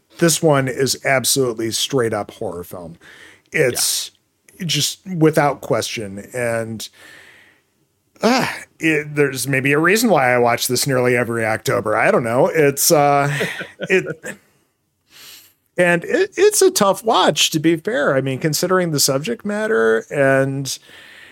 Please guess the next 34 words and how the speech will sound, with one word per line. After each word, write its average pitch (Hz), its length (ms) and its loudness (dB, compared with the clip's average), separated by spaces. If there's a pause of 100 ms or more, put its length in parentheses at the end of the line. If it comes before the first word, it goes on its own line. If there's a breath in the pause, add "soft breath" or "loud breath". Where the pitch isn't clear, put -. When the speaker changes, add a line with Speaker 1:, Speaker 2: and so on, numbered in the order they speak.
(360 loud breath)
Speaker 1:
but, 147 420 2
you 160 180 -8
know, 156 240 -4 (220)
it, 147 240 -2
it's 151 180 -4
still, 170 540 4 (160)
it's 160 180 0
a 160 80 4
nice 185 560 2
little, 143 640 4 (1200)
you 147 120 0
know, 120 220 2
two 170 220 2
hour 147 240 4
plus 139 380 0
way 131 240 2
to 127 80 2
get 113 160 -2
back 113 260 0
into 107 160 -6
Twin 98 260 -10
Peaks 95 360 -8
without 98 320 -6
all 95 80 -8
the 95 100 -10
commitment 98 440 -12
Speaker 2:
Mm-hmm. 95 60 -10
Speaker 1:
of 90 120 -14
jumping 101 360 -8
through 98 240 -4
a 87 60 -6
complete 101 380 -6
rewatch, 87 640 -8
which 107 220 -2